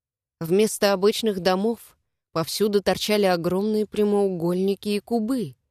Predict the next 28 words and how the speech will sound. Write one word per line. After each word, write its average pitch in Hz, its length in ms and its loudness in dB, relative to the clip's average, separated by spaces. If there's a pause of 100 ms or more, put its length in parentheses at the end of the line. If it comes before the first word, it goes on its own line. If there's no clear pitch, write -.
зияющие 160 760 -2
провалами 160 680 0
окон. 131 540 -6 (880)
Некоторые 233 520 2
сооружения 190 680 2
были 208 200 2
вообще 214 320 0
ни 370 120 0
на 220 120 0
что - 180 -4
не 165 120 0
похожи. 151 580 -6 (800)
То 170 140 0
ли 202 140 4
дома, 160 500 -4
то - 120 -6
ли 175 140 0
какие-то 170 400 -2
склады. 151 640 -4 (1160)
Ближе 247 380 2
к - 80 -10
побережью 247 600 2
над 226 180 0
городом 214 420 2
возвышалось 202 640 -2
причудливое 254 760 -2
серое 208 380 -2
строение. 175 800 -2